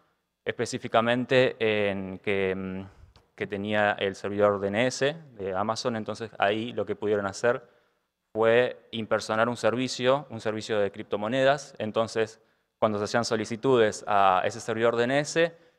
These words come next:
sobre ese sitio específico, lo que terminaba haciendo era devolverle,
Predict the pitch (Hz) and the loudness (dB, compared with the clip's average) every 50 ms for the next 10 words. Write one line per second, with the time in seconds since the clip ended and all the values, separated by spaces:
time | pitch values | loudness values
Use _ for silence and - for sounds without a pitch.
0 | _ _ _ - - 139 123 117 107 104 98 - - 143 143 - 131 123 120 - | _ _ _ -4 2 4 6 6 6 4 4 2 0 0 0 0 -2 -4 -4 -6
1 | - - 123 110 120 117 - - 120 - - 147 147 - 165 160 - 180 185 180 | -10 -10 -8 -6 -6 -4 -2 -4 -4 -2 -4 -6 -6 -6 -8 -2 2 2 2 2
2 | 170 - - - 120 113 - 120 110 - 113 107 113 120 131 139 139 135 135 - | 0 -4 -4 -2 -2 -2 -2 -2 -4 -4 -4 -4 -4 -2 0 0 0 -2 -4 -6
3 | - 147 147 151 160 165 165 160 147 - _ _ _ _ _ _ _ _ - - | -4 -4 -4 -2 0 0 0 0 -2 -6 _ _ _ _ _ _ _ _ -6 -2
4 | 110 117 117 117 113 110 110 107 104 110 120 123 120 127 135 139 151 139 | 2 6 6 6 8 6 6 4 4 6 6 6 6 6 4 2 0 0